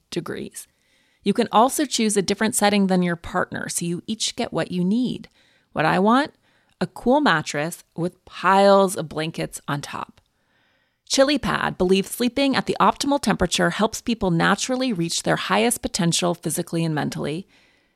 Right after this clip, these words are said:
visit w w w dot sleep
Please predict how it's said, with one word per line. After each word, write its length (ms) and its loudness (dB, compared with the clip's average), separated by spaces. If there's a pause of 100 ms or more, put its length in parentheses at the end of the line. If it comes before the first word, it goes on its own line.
visit 520 2
w 300 2
w 320 2
w 500 2 (240)
dot 320 2
sleep 520 0